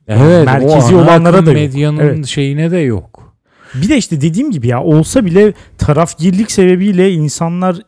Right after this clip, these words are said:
Speaker 2: istemiyor. Ona inanmak istemiyor yani.
Speaker 1: Evet.
Speaker 2: Bilse de istemiyor.
Speaker 1: Boku yedik.
Speaker 2: Evet, o yüzden hiçbir zaman da inanmayacaklar. Ama mesela başka bir tane probleme geçmek gerekirse,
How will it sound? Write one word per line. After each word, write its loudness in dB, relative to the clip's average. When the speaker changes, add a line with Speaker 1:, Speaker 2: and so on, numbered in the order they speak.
Speaker 2:
istemiyor. -2
Ona -6
inanmak -4
istemiyor -2
yani. -12
Speaker 1:
Evet. -4
Speaker 2:
Bilse 0
de 0
istemiyor. -4
Speaker 1:
Boku -8
yedik. -8
Speaker 2:
Evet, -2
o 0
yüzden 0
hiçbir -6
zaman -4
da 0
inanmayacaklar. -4
Ama -2
mesela 2
başka 0
bir 0
tane 0
probleme 2
geçmek 0
gerekirse, 0